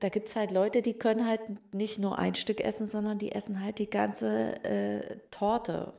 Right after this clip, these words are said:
Ähm, und denen geht's dann natürlich nicht körperlich besser, aber die haben zumindest vom Gefühl her, irgendwie geht es denen besser.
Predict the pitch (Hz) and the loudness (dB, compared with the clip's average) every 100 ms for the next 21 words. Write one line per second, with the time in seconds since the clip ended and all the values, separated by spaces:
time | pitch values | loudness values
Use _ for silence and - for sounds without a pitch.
0 | - - - - - - - 185 175 175 | -20 -20 -20 -20 -20 -18 -2 2 4 4
1 | 180 185 180 190 170 202 - - 180 185 | 4 6 6 6 6 4 4 4 4 4
2 | 185 190 190 185 - - 247 240 175 - | 2 2 2 2 0 0 4 6 4 2
3 | 170 175 214 - 196 196 185 180 185 180 | 0 2 2 2 2 2 0 0 -2 -4
4 | 180 180 170 - 170 - 170 160 170 - | -4 -2 -2 -4 -4 0 0 2 0 4
5 | 277 320 233 165 175 - 170 170 185 - | 6 6 4 2 0 -2 -2 -2 -2 0
6 | 170 175 180 - 190 202 208 - 196 180 | 0 0 -4 -2 0 0 -2 -2 0 -2